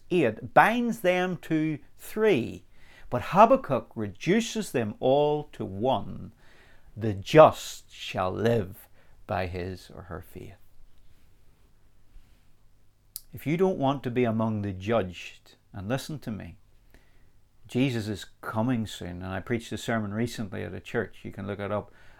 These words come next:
about that. Jesus is coming soon, and all the signs are pointing to his return, and he will be coming to judge the wickedness, and he will also be coming to rescue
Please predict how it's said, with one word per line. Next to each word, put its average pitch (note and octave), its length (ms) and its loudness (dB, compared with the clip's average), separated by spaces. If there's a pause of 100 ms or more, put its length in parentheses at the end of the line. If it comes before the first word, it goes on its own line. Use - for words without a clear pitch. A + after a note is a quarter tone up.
about G#2+ 400 -4
that. F#2+ 280 -8
Jesus E3+ 420 -6
is D3 120 -6
coming B2 460 -6
soon, G2 260 -10
and G2 140 -8
all C3+ 160 -2
the D#3 60 -6
signs B2+ 460 -2
are G2+ 100 -6
pointing A#2+ 500 -6
to - 80 -10
his G2 180 -10
return, G2+ 460 -8 (440)
and A2 120 -4
he E3 160 0
will A3 120 4
be G3+ 140 -2
coming D#3+ 380 -2
to B2+ 100 -2
judge A#2+ 480 -4
the G2+ 100 -6
wickedness, E3+ 880 -4 (1500)
and A#2+ 160 -2
he A#2+ 80 0
will A#2 180 2
also D#3+ 300 2
be D3+ 160 -6
coming B2+ 340 -4
to A2 120 -4
rescue G2+ 720 -4